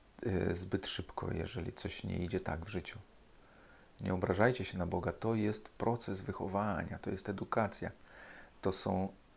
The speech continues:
e, to są zażyłe stosunki. No. I, e, wtedy, <laughs> jeszcze wtedy w Biszkeku, wiecie co, ja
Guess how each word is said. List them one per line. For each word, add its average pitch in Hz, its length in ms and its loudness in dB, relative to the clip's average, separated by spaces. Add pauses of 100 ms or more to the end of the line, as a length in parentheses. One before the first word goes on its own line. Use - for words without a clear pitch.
e, 92 320 2 (120)
to 101 160 6
są 98 320 0
zażyłe 107 640 10
stosunki. - 840 -4 (1800)
No. 78 240 -2 (1800)
I, 107 500 8 (280)
e, 110 240 12
wtedy, 165 540 12 (160)
<laughs> 233 300 12
jeszcze 208 280 12
wtedy 147 260 12
w 131 60 10
Biszkeku, 135 420 12
wiecie 123 220 12
co, 123 120 12
ja 123 160 12